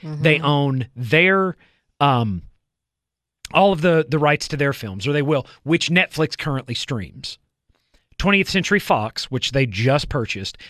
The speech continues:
Speaker 2: they also own the back catalog of any of that, plus probably a lot of the Fox shows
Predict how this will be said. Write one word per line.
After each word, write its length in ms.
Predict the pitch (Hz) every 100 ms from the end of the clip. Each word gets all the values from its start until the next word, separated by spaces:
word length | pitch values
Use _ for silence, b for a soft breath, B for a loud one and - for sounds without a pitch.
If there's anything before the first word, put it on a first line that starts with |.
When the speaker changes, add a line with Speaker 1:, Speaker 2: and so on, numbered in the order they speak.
| -
Speaker 2:
they 140 | 139
also 360 | 139 151 180 160
own 280 | 139 143 139
the 140 | 127
back 320 | 113 127 139
catalog 640 | - 139 143 135 117 110 117 B B -
of 180 | 139 131
any 480 | 139 143 135 127 120 _ _ -
of 160 | 139
that, 360 | 120 160 90 - -
plus 340 | - 202 185
probably 600 | - 208 240 208 175 175
a 100 | 143
lot 260 | 151 143 143
of 160 | 135 b b b
the 100 | 143
Fox 460 | - - 196 196 -
shows 560 | - 139 120 110 -